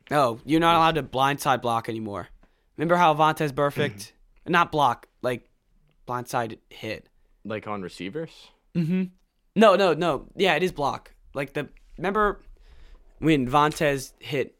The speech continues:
Speaker 1: A B, like,
Speaker 2: Mm-hmm.
Speaker 1: a couple years ago, and then Juju did it last year, two years
Speaker 2: Yeah,
Speaker 1: ago?
Speaker 2: right.
Speaker 1: And so,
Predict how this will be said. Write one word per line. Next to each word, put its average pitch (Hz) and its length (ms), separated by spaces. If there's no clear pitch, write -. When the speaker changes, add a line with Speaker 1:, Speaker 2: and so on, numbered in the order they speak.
Speaker 1:
A 131 140
B, 123 340
like, 82 220
Speaker 2:
Mm-hmm. 123 280
Speaker 1:
a - 20
couple 117 160
years 120 180
ago, 110 300
and 131 140
then 117 200
Juju 151 360
did 131 180
it 127 220
last 123 340
year, 135 220
two 139 180
years 143 220
Speaker 2:
Yeah, - 60
Speaker 1:
ago? 143 180
Speaker 2:
right. 101 300
Speaker 1:
And 143 140
so, 147 400